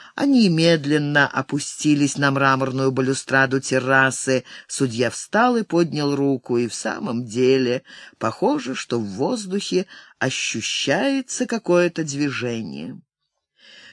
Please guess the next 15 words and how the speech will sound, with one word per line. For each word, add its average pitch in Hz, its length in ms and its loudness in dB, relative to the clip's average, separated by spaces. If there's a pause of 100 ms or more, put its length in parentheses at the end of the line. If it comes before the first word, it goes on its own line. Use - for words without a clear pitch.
(140)
Прищурившись, 269 880 4
Даогань 151 640 4
всматривался 143 880 2
в 135 100 -4
небо. 131 440 2
"Да, 135 600 0 (340)
кажется, 156 600 2
вон 175 360 -2
то 143 160 4
большое 143 520 4
тёмное 143 460 0
облако 170 580 4 (300)
немного 156 540 2
сдвинулось, 165 760 0
господин. 110 760 -2